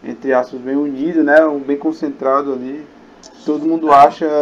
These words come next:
Speaker 1: todo mundo de Tokusatsu acha a galera de Tokusatsu, é ne-, nesse sentido, entendeu?
Speaker 2: É.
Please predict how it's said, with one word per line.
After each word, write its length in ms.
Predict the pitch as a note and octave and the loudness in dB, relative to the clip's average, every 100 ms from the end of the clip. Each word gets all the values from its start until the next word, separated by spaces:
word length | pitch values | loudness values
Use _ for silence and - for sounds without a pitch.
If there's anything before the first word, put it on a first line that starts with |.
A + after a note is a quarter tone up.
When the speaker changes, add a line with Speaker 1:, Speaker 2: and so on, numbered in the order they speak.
| C#3+ C#3+ - | 0 0 -2
Speaker 1:
todo 240 | F#3 G#3+ | -2 0
mundo 180 | A3+ G#3 | -2 -4
de 60 | |
Tokusatsu 760 | G3 G3 G3 G3 G3+ G#3+ A#3+ G#3+ | -6 -6 -6 -4 -2 -2 -4 2
acha 320 | G3 G3 G3+ | 2 2 -4
a 60 | G3+ | -6
galera 280 | G3 F#3 | -4 -6
de 80 | F#3 | -10
Tokusatsu, 580 | F#3 F#3 G3 F#3+ D#3 - | -10 -10 -6 -4 -4 -4
é 100 | C#3 | -6
ne-, 160 | C#3 D#3 | -4 -4
nesse 300 | D3+ D#3+ - | -4 -4 -2
sentido, 340 | D#3+ D#3+ C3 - | -2 -2 -14 -16
entendeu? 200 | C3 C3 - - - - - - - | -18 -18 -20 -20 -20 -20 -20 -20 -4
Speaker 2:
É. 360 | C3 B2 A2 | 0 2 0